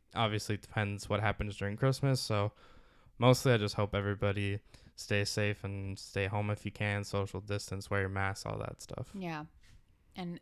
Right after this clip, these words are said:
Speaker 2: anything else besides pandemic stuff? Like, for you
Speaker 1: Um,
Speaker 2: personally or school or
Speaker 1: Uh, school, just, um, I did a lot better than I was expecting this semester.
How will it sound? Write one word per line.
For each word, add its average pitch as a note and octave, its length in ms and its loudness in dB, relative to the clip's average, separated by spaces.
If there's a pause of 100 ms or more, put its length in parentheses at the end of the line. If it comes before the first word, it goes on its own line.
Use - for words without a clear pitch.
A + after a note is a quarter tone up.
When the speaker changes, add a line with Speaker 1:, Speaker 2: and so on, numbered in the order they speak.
Speaker 2:
anything E3 340 -6
else D3+ 280 -10
besides D#3+ 440 -10
pandemic F3 560 -10
stuff? G3+ 300 -12 (640)
Like, D3+ 80 8 (220)
for - 60 -
you D#3+ 60 4
Speaker 1:
Um, D3+ 40 -6
Speaker 2:
personally A3 920 -4
or C4 200 -6
school A3+ 680 -4
or B2+ 300 -8 (240)
Speaker 1:
Uh, C#3+ 200 6
school, D#3+ 440 6
just, B2+ 400 2 (100)
um, G#2+ 540 6 (160)
I A2 80 6
did A2+ 160 6
a A2+ 60 8
lot G#2 260 6
better G#2+ 240 6
than G#2 160 4
I G2+ 220 4
was G2 240 0
expecting A2 460 2
this B2+ 120 4
semester. D#3 720 4